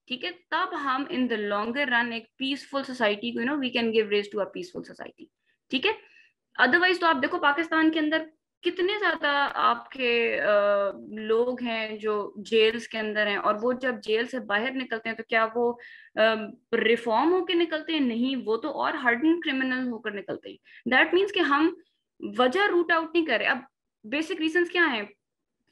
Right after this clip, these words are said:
For example, मैं आपको example देती हूँ poverty की, ठीक है? अगर हम गुर्बत खत्म कर दें, क्योंकि बहुत सारे लोग, majority जो लोगों की है वो,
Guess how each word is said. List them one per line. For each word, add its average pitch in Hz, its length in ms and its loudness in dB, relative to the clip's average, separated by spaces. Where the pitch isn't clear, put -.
For 285 100 6
example, 254 360 2
मैं 240 100 4
आपको 233 140 -4
example 220 240 -2
देती 233 140 -4
हूँ 262 80 -8
poverty 226 420 2
की, 165 220 -12
ठीक 226 120 -12
है? 311 220 -4
अगर 294 180 4
हम 311 140 6
गुर्बत 311 340 2
खत्म 269 280 0
कर 233 120 2
दें, 285 180 -2
क्योंकि 349 180 -4
बहुत 330 320 -4
सारे 330 160 0
लोग, 254 340 2
majority 240 760 -4
जो 240 120 -4
लोगों 240 280 0
की 277 100 -4
है 285 80 0
वो, 285 260 -6